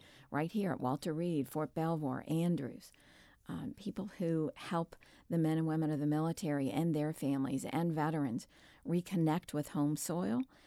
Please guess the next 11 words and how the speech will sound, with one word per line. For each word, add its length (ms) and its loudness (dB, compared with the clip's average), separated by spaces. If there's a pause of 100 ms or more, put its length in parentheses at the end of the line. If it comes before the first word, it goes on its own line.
(280)
uh, 140 -4
begin 400 0
the 120 2
recovery 600 -2
process 640 -4
once 220 -2
they're 180 -6
here. 460 -4
People 360 -8
who 160 -4
teach 420 -6